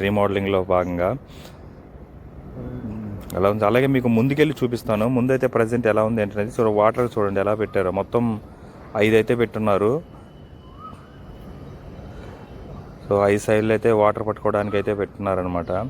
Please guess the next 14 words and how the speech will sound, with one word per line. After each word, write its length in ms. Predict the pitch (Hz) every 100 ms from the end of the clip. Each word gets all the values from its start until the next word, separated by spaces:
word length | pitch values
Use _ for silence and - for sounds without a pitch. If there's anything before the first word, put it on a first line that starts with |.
| - - - - - - - -
So, 80 | - 95 90
చూడండి 360 | 98 95 101 92
ఎలా 140 | 92 95
ఉందో, 160 | 92 92 -
చాలా 140 | 101 101
అంటే 80 | 107 107
చాలా 140 | 98 92 95
బాగుంది. 340 | 95 95 92 92
మొత్తం 180 | 90 104 -
స్టీల్ది 320 | 104 98 98
అయితే 120 | 98 101 98
పెట్టేస్తున్నారు. 520 | 92 95 - 92 92 113
ఇంతకుముందు 300 | 120 117 127 139
మనకేందంటే 480 | 120 117 127 120 127